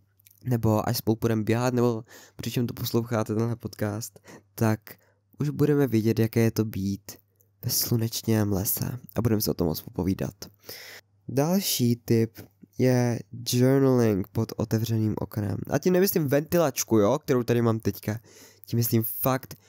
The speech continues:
do kořán otevřené okno. To je taková ta věc, kterou se strašně těším udělat, když je jaro. Prostě vzít tu kliku,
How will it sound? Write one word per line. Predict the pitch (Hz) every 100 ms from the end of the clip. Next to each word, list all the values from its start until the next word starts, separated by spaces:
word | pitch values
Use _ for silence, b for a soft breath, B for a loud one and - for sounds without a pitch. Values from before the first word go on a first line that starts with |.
| b b
do | 120 147
kořán | 151 165 160 131 110 104
otevřené | - 127 127 120 123 117
okno. | - 90 - 69 67 - _ _ - B B B B B -
To |
je | 175
taková | 165 160 165
ta | 160 160
věc, | 120 98 101
kterou | - 127 123
se | 131 135
strašně | - 135 135 117
těším | 123 127 131 -
udělat, | 110 113 113 - - _ _ _ _ - -
když | 131 123 120
je | 123
jaro. | 120 107 101 - - B B B B
Prostě | 135 - 139
vzít | 131 135 131 143 156 - -
tu | 180
kliku, | _ - 175 180 - -